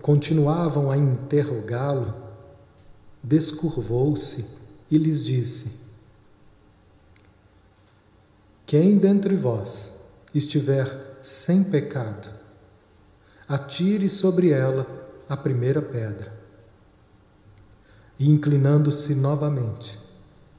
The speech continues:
escrevia na terra. Os que tinham ouvido saíam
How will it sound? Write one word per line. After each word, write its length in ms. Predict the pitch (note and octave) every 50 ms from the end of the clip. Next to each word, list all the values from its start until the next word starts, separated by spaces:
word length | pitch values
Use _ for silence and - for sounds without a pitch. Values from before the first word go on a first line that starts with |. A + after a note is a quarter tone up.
| - - -
escrevia 680 | - C#3+ D3 - - E3 D#3+ D#3 B2+ A#2+ B2+ B2+ B2+
na 120 | B2+ C3 C3
terra. 480 | - - A#2+ G#2 G2+ G2+ - - - - - - - - - - - - - - - - - - - - - - - - - - - - - - - - - - - - - - - - - - - - - - - - - - - - - - - - - - - - - - - - - - -
Os 140 | D3+ C3+ -
que 100 | - D#3+
tinham 640 | D3 - - G3 G#3+ A3 A3 G#3 G3+ F#3 - - - -
ouvido 580 | F#3 F3 D#3 C3 B2 C#3 D#3 E3+ D#3 C3+ C3 A#2+
saíam 800 | - - - D3+ C#3+ C3+ C#3+ D3+ D#3 D#3 D3+ D3+ D3+ - -